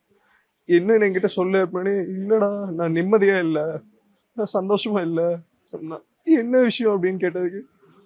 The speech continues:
"ஒழுங்கா இங்க சாப்பாடு கூட போட மாட்டேங்கிறாங்கடா, சாப்பிட்டாலும் ரொம்ப அசிங்கமா பேசுறாங்க, ஏன் இப்படி தின்னுட்டே இருக்க, சாப்பாடே பார்த்தது இல்லையாங்கிற அளவுக்கு ரொம்ப கேவலமா பேசுறாங்கடா."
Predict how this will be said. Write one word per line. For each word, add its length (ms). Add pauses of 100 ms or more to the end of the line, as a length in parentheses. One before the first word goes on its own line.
"ஒழுங்கா 380
இங்க 180
சாப்பாடு 340
கூட 180 (100)
போட 200
மாட்டேங்கிறாங்கடா, 560 (460)
சாப்பிட்டாலும் 680
ரொம்ப 220
அசிங்கமா 480
பேசுறாங்க, 460 (600)
ஏன் 160
இப்படி 180 (220)
தின்னுட்டே 340
இருக்க, 220 (840)
சாப்பாடே 520 (120)
பார்த்தது 340
இல்லையாங்கிற 400
அளவுக்கு 340
ரொம்ப 300
கேவலமா 400
பேசுறாங்கடா." 500